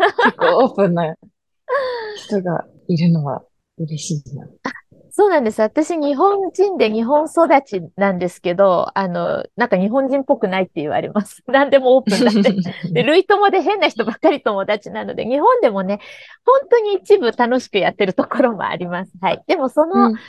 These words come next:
Speaker 2: 輪を広げていきたいなって今お話伺っても、本当何十年ぶりに記憶がパッて出てきました。<laughs>
Speaker 1: <laughs>
Speaker 2: はい。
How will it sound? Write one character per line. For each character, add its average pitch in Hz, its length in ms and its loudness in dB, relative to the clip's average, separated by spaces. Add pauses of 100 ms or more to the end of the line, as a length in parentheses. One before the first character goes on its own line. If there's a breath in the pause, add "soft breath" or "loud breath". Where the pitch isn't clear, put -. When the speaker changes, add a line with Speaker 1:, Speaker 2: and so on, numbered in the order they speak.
(100)
Speaker 2:
輪 339 180 4
を 294 60 2
広 240 260 0
げ 247 100 2
て 262 120 0
い 254 60 -4
き - 80 -20
た 269 160 2
い 247 80 -6
な 220 220 -4
っ 226 40 -20
て - 180 -8
今 190 200 -6
お 196 40 -6
話 277 540 -2
伺 269 320 2
っ 262 80 0
て 269 120 2
も、 262 180 0 (440 loud breath)
本 330 180 2
当 381 120 4
何 302 320 -2
十 403 200 6
年 427 180 6
ぶ 392 100 4
り 403 100 2
に 240 140 2
記 247 160 2
憶 240 240 2
が 233 100 0
パ 247 160 -6
ッ 254 60 -4
て 185 140 -8
出 196 140 -2
て 185 140 -4
き - 120 -12
ま 247 100 0
し - 80 0
た。 440 40 4
<laughs> 427 400 4 (1800 loud breath)
Speaker 1:
<laughs> - 0 -
Speaker 2:
は 269 240 0
い。 - 60 -2